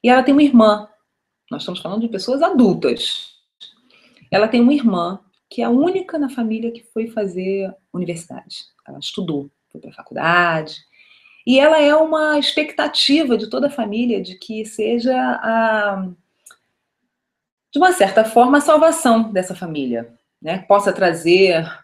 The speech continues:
benefícios pra essa família, possa melhorar a qualidade de vida dessa família, enfim. Só que essa irmã foi mãe muito cedo e tem um filho.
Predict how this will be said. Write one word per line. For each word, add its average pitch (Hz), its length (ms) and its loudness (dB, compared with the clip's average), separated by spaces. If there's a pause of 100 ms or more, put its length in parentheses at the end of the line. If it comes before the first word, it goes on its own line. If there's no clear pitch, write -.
benefícios 175 720 -6
pra 127 100 -12
essa - 140 -18
família, 123 440 -10
possa - 640 -10
melhorar 139 400 0
a - 100 -2
qualidade 131 520 -2
de 135 80 -10
vida 131 280 -6
dessa - 180 -12
família, 135 500 -4
enfim. - 380 -14 (960)
Só - 380 2
que 302 140 2
essa 294 440 4
irmã 233 540 0 (1120)
foi 226 140 2
mãe 220 240 2
muito 190 220 -6
cedo 127 420 -8 (380)
e 165 80 -20
tem 170 240 -12
um 175 60 -12
filho. 139 420 -10